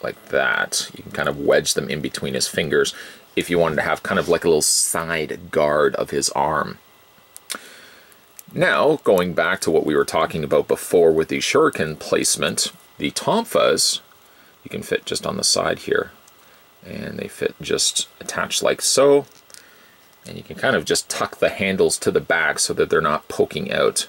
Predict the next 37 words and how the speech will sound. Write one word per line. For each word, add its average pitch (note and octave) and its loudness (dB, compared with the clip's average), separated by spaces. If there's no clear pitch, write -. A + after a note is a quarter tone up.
Same E2+ -4
thing - -4
on - -4
this - 0
side - 0
right - 0
here. - -4
Just - -14
like - -10
that. - -10
Or - -2
I - -4
guess - 2
it - -2
should - -2
be C2+ -2
a B1+ -2
little - 0
bit, - -4
a - -20
little - -4
bit - -2
further. C2+ 0
It - -8
doesn't G#2 2
really G#1+ -4
matter, G1+ -4
but - -2
you E2 -2
can D#2 -4
put E2 0
them C#2+ -4
just - -2
like - -6
that. - -2
Let's - -16
go - -4